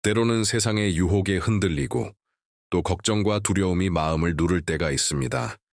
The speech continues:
그럴 때 성경은 우리에게 분명히 말씀합니다. 요한 일서 오 장 사 절, "무릇 하나님께로부터 난 자마다 세상을 이기느니라."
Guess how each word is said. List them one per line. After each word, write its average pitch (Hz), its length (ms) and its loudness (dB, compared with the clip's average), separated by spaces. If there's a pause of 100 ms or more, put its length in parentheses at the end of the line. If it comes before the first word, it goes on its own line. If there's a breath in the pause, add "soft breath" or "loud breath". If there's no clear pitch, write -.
(180)
그럴 107 260 2
때 113 280 0
성경은 95 560 0
우리에게 76 400 0
분명히 73 440 0
말씀합니다. 110 760 -4 (400)
요한 110 240 4
일서 113 320 2
오 87 160 2
장 90 220 2
사 73 220 -2
절, 69 400 -2 (460)
"무릇 92 320 2
하나님께로부터 90 840 0
난 78 220 0
자마다 78 480 -2
세상을 82 480 -2
이기느니라." 71 640 -2